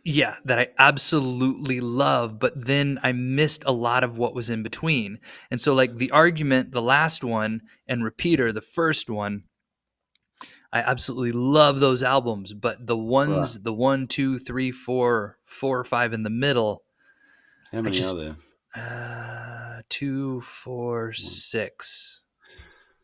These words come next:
Speaker 2: Seven. Thirteen
Speaker 1: Seven.
Speaker 2: songs, Repeater. Yeah, it's probably, you know, Steady Diet of Nothing, In on the Kill Take. It's probably, hmm. And The Argument.
Speaker 1: Well, Thirteen Songs is a comp album.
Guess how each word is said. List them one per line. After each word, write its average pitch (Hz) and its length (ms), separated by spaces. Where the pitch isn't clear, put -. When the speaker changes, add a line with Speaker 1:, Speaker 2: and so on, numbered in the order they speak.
Speaker 2:
Seven. 78 520
Thirteen 120 300
Speaker 1:
Seven. 113 140
Speaker 2:
songs, 104 320
Repeater. 104 600
Yeah, 76 160
it's 73 160
probably, 90 280
you 104 120
know, 95 200
Steady 117 320
Diet 98 240
of 82 80
Nothing, 85 340
In 110 100
on 101 120
the 90 60
Kill 82 220
Take. 90 240
It's 82 200
probably, - 340
hmm. 87 360
And 90 120
The 85 100
Argument. 82 500
Speaker 1:
Well, 151 140
Thirteen 214 420
Songs 147 320
is 104 120
a 104 40
comp 98 300
album. 87 380